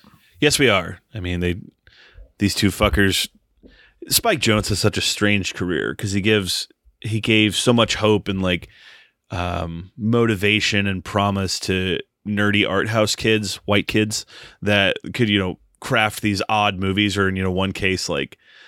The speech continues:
this experimental adaptation of a childhood tale. And then he also inspired a whole generation of mostly just dumb burnout white kids to record themselves doing dumb shit on camera 'cause, you know,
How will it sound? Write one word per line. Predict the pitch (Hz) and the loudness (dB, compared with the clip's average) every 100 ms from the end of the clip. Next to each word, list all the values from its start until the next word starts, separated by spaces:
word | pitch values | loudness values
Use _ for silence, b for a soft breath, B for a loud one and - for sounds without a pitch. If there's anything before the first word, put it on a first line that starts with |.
| b b b - | b b b -4
this | 101 101 | -4 -2
experimental | 104 - - 110 104 101 104 104 | -2 -2 0 0 0 0 0 0
adaptation | 104 104 101 - 101 98 107 | 0 0 -2 -2 -2 -2 -2
of | 95 | -2
a | 92 | -4
childhood | - 98 101 101 95 | -2 0 0 -2 -4
tale. | - 98 98 101 - B B B B - | -2 -2 0 -2 -2 B B B B -2
And | 135 123 | 0 2
then | 131 156 131 | 0 2 2
he | 131 | 0
also | - 156 190 - 120 | 0 0 0 0 0
inspired | 110 - 107 104 | 0 0 2 4
a | 104 | 4
whole | 107 101 | 2 2
generation | 110 98 98 98 - 110 | 2 4 4 4 2 2
of | 90 92 | 0 0
mostly | 101 95 104 101 | 0 0 0 0
just | 98 - 98 92 | 0 -4 -6 -4
dumb | 104 104 95 | 0 2 0
burnout | 101 117 107 - | 0 2 2 0
white | 92 95 | -2 -2
kids | - 101 101 - | 0 -2 -2 -4
to | 92 | -4
record | 95 107 107 | -2 0 0
themselves | 101 95 - 95 98 95 | 0 -2 0 2 2 0
doing | 101 101 98 | 0 0 2
dumb | 101 101 | 0 2
shit | - 104 | 2 2
on | 104 | 2
camera | - 180 123 135 | 2 2 2 2
'cause, | 143 113 123 | 2 2 2
you | 127 | 4
know, | 110 | 2